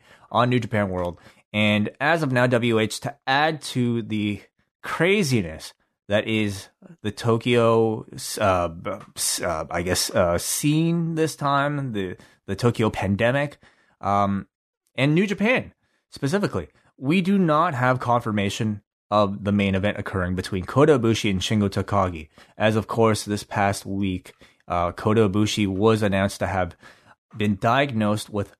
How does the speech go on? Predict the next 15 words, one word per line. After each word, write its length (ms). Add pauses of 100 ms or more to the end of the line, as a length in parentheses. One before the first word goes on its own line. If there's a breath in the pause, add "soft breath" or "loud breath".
aspiration 880
pneumonia. 800 (320 loud breath)
He 160
was 180
taken 340
off 360 (340 soft breath)
the, 460 (320)
uh, 320 (220)
three 420
New 160
Japan 320
shows 380
following 360
the 140
announcement, 640